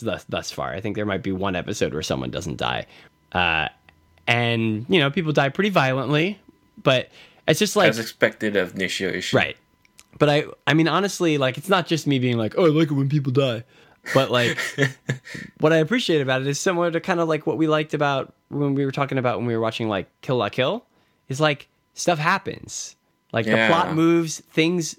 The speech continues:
Speaker 1: y-, your expectations are, are turned on their heads
Speaker 2: Yeah.
Speaker 1: at various points.
Speaker 2: Yeah.
Speaker 1: Like, it
Speaker 2: Yeah,
Speaker 1: doesn't,
Speaker 2: I think,
Speaker 1: it,
Speaker 2: I,
Speaker 1: it doesn't
Speaker 2: I think
Speaker 1: just
Speaker 2: people
Speaker 1: sit
Speaker 2: that,
Speaker 1: there.
Speaker 2: yeah.
Speaker 1: Like
Speaker 2: People that watch anime aren't really used to, like, things happening
Speaker 1: Right.
Speaker 2: on, like, a regular basis.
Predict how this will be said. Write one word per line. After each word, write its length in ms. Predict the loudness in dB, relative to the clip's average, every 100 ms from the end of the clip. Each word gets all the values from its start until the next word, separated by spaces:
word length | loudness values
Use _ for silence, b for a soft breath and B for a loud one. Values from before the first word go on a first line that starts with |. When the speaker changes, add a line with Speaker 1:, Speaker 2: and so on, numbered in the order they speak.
| -6
Speaker 1:
y-, 100 | -4
your 280 | 0 0 2
expectations 920 | -2 0 -2 2 0 2 0 0 -2
are, 380 | -2 0 -2 -2
are 320 | -2 0 -2 -6
turned 260 | -2 0 0
on 120 | 2
their 180 | 2 4
heads 300 | 2 2 0
Speaker 2:
Yeah. 60 |
Speaker 1:
at 60 | 0
various 360 | 0 0 -2 -4
points. 220 | 0 4
Speaker 2:
Yeah. 240 | 4 2
Speaker 1:
Like, 360 | 0 -2 -4 -10 B B B B
it 160 | 2
Speaker 2:
Yeah, 60 | 6
Speaker 1:
doesn't, 160 | 6 6
Speaker 2:
I 60 |
think, 200 | 4 2
Speaker 1:
it, 40 | 2
Speaker 2:
I, 80 | 0
Speaker 1:
it 100 | 4
doesn't 140 | 4
Speaker 2:
I 20 | 4
think 120 | 0
Speaker 1:
just 120 | 0
Speaker 2:
people 140 | 2 4
Speaker 1:
sit 60 |
Speaker 2:
that, 80 | 4
Speaker 1:
there. 280 | 2 -6 -6 0
Speaker 2:
yeah. 220 | 2 2
Speaker 1:
Like 60 | -4 -16 _ _ _ -2
Speaker 2:
People 260 | 0 2 4
that 140 | 4
watch 260 | 6 4 4
anime 380 | 0 0 2 2
aren't 200 | 2 0
really 260 | -2 0 -2
used 260 | -4 -4
to, 140 | -4 -4 -2
like, 200 | -2 -2
things 240 | -4 -4
happening 600 | -2 -4 -2 -4 -4 -6 -14 _ _
Speaker 1:
Right. 260 | -2 -2 -4 _ _ _ _
Speaker 2:
on, 160 | -2 0
like, 160 | -2 2
a 140 | 2
regular 400 | 4 0 2 0
basis. 720 | 0 -2 -2 -4 -6 -10 -18